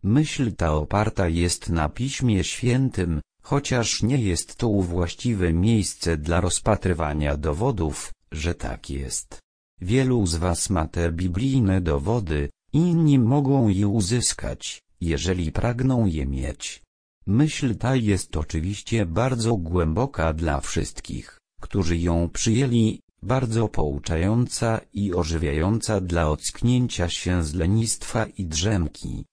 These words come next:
zachęcająca nas do aktywności. Rozumiemy,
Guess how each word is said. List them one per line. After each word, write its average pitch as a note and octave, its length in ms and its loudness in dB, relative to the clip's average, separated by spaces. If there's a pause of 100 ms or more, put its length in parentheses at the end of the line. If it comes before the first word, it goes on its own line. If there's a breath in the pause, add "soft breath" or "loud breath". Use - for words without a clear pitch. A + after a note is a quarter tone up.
(140)
zachęcająca E2 1120 0
nas D#2+ 440 0
do F2 240 0
aktywności. - 1000 -2 (440)
Rozumiemy, D#2+ 880 0